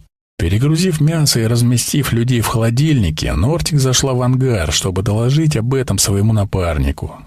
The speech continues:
Вампир, нацедив из вены кровь в канистру, сидел и смотрел на Артёма. «Арт, я закончила.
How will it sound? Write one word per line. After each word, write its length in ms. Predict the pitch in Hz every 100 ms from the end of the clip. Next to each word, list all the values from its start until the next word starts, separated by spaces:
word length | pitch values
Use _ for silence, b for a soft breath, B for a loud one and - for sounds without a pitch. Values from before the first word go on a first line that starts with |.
| - -
Вампир, 640 | 80 117 156 156 160 160 147
нацедив 540 | 120 131 131 131 -
из 140 | 113
вены 360 | 110 113 101 92
кровь 320 | - 151 135
в 40 | -
канистру, 640 | 117 139 147 135 - 85
сидел 520 | - 104 143 160 135
и 40 | 101
смотрел 560 | - 90 107 110 113
на 160 | 101 85
Артёма. 680 | 80 - 76 71 65 73 - _ -
«Арт, 400 | 143 143 - -
я 180 | 117 135
закончила. 920 | 151 151 131 131 127 - 92 87